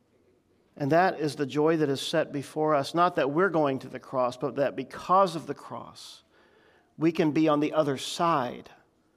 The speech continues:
of the judgment of God. You see, we just talked about this a few weeks ago as well when we talked about the rapture of the church.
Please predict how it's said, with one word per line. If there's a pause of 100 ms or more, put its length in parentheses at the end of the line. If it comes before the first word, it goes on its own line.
(260)
of
the
judgment
of
God.
You
see, (260)
we
just
talked
about
this
a
few
weeks
ago
as
well
when
we
talked
about
the
rapture
of
the
church.